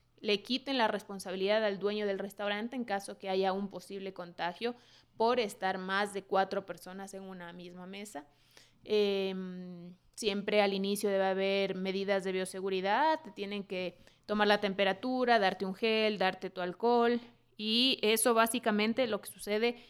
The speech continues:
ahora en pandemia. Pero de ahí hay, son más de sesenta obligaciones que debe cumplir un dueño de un restaurante, que no son muy difíciles, pero, por ejemplo,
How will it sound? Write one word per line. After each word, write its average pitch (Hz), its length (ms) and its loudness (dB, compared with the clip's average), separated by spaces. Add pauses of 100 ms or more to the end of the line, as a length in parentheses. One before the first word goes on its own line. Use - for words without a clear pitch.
(140)
ahora 226 340 6
en 220 100 2
pandemia. 170 460 -2 (320)
Pero 220 160 2
de 214 140 6
ahí 254 440 4 (320)
hay, 226 540 2 (1080)
son 214 580 -4
más 208 180 -2
de 214 100 0
sesenta 233 640 0
obligaciones 208 760 -2
que 202 140 -10
debe 185 260 -6
cumplir 185 440 -4
un 180 120 -6
dueño 180 260 -8
de 175 80 -8
un 180 80 -10
restaurante, 214 680 0 (320)
que - 80 -12
no 226 120 2
son 254 220 0
muy 233 440 2
difíciles, 240 640 -4
pero, 180 220 0
por 185 120 0
ejemplo, 196 440 -2